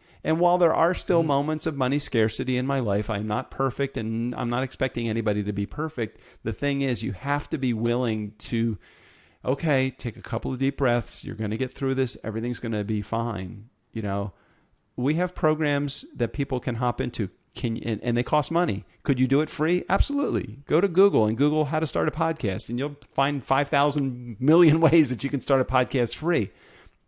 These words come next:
Speaker 1: But I know beyond a shadow of a doubt, the system that we have works.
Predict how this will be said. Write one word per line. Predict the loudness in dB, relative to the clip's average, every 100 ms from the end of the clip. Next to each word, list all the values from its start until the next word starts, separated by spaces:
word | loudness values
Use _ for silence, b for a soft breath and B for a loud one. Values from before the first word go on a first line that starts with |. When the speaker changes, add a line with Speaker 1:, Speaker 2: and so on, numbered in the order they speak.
| _
Speaker 1:
But | 4 4
I | 4 2
know | 2 2 2
beyond | 2 2
a | 2
shadow | 2 2 0
of | 0
a |
doubt, | 2 2 0 -6 b -8
the | -2
system | 0 0 0
that | -2 0
we | -2
have | 0 -2
works. | -2 -2 -2 -4 -10 -10